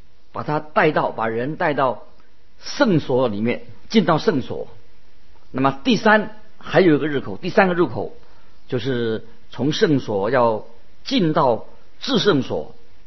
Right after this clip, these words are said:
那么这个第三个入口，只有大祭司每年一次在赎罪的时候，赎罪日的时候啊，大祭司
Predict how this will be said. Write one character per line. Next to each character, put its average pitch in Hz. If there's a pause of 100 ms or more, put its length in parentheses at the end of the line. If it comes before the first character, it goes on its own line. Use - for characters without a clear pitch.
那 165
么 180
这 220
个 190
第 226
三 208
个 185
入 170
口， 113 (760)
只 202
有 165
大 -
祭 165
司 151 (500)
每 139
年 131
一 226
次 -
在 151
赎 151
罪 220
的 151
时 -
候， 143
赎 175
罪 202
日 196
的 139
时 113
候 127
啊， 92 (560)
大 175
祭 180
司 156